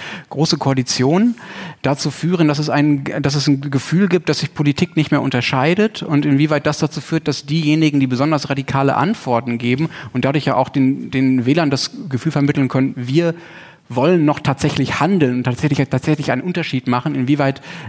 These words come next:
ähm, die dadurch Auftrieb kriegen. Und ja, das ist tatsächlich ein Problem und ich glaube, dass es in Österreich natürlich stärker ist als in Deutschland. Also in Deutschland gibt es nicht so eine lange Geschichte von großen Koalitionen wie in Österreich zum Beispiel. Ja? Also da sind wir noch auf einem anderen Level, weswegen ich auch sagen würde, vielleicht kommen wir auch nie so weit, wie sie in Österreich sind. Aber ich würde gerne noch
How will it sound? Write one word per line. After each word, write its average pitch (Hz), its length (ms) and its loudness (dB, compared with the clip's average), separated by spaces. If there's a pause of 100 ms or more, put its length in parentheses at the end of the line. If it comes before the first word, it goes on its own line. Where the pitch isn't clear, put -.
ähm, 131 380 2
die 151 140 0
dadurch 160 320 0
Auftrieb 131 420 -2
kriegen. 107 240 -4
Und 113 60 -2
ja, 131 120 4
das 143 120 -2
ist - 40 -14
tatsächlich 151 300 0
ein 147 80 2
Problem 147 340 0
und 156 60 -2
ich 135 80 -6
glaube, 139 160 0
dass 135 100 -2
es 135 120 -4
in 120 60 -4
Österreich 135 280 0
natürlich 139 280 -4
stärker 151 260 0
ist 123 100 -6
als 101 100 0
in 113 120 0
Deutschland. 101 440 -2
Also 117 140 -2
in 110 80 -2
Deutschland 113 300 0
gibt 131 180 -2
es - 160 -2 (400)
nicht 135 240 0
so - 80 -2
eine 110 180 2
lange 110 260 0
Geschichte 113 340 0
von 117 120 2
großen 117 280 0
Koalitionen 185 500 2
wie 196 60 4
in 190 60 2
Österreich 123 440 -2
zum 98 180 -10
Beispiel. 95 300 -10
Ja? 127 180 -6
Also 139 140 -4
da 120 80 2
sind 127 180 0
wir 147 60 2
noch 139 160 0
auf 135 80 -2
einem 127 80 0
anderen 127 280 4
Level, 156 280 2
weswegen 135 260 2
ich 139 120 -2
auch 120 80 -6
sagen 131 280 2
würde, 135 200 0 (320)
vielleicht 117 400 -2
kommen 147 260 2
wir 95 140 -2
auch 110 80 -2
nie 95 100 0
so 92 160 -2
weit, 90 240 -2
wie 98 80 0
sie 95 120 -2
in 101 80 -2
Österreich 104 440 -4
sind. 107 180 0
Aber 127 120 0
ich 120 120 -4
würde 156 200 2
gerne 156 320 2
noch 147 200 -2